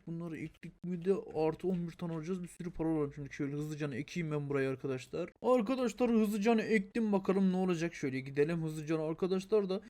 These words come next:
Bakalım şu an şöyle hemen gidelim. Şöyle, şöyle, şöyle, şöyle. Hemen parayı verelim. Bakalım ne kadar para gelecek. Birader zengin oldum ya. Zengin oldum ya. Hızlıca gidelim.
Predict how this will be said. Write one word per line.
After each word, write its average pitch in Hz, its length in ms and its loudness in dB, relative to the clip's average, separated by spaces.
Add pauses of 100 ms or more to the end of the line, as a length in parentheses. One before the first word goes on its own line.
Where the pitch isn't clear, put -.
(300)
Bakalım 190 420 2
şu 170 200 0
an 170 60 -2
şöyle 156 480 2
hemen 170 280 -4
gidelim. 165 360 0
Şöyle, 143 280 -4
şöyle, 139 300 -6
şöyle, 113 280 -10
şöyle. 123 320 -8
Hemen 156 260 -6
parayı 170 400 2
verelim. 180 340 0
Bakalım 180 340 -2
ne 190 100 2
kadar 185 200 0
para 175 200 0
gelecek. 185 400 2
Birader 208 280 10
zengin 233 380 4
oldum 220 380 2
ya. 202 180 2
Zengin 254 360 -2
oldum 233 380 -2
ya. 214 140 -4 (380)
Hızlıca 190 300 0
gidelim. 196 260 2